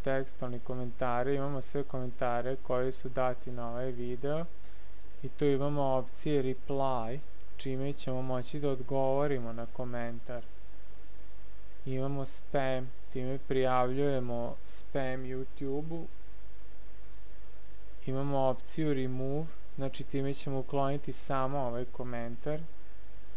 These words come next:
Imamo opciju block user,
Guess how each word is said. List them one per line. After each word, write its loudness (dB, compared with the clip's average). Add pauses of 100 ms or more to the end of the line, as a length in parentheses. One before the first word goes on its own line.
(800)
Imamo 0
opciju 0
block 2 (220)
user, 0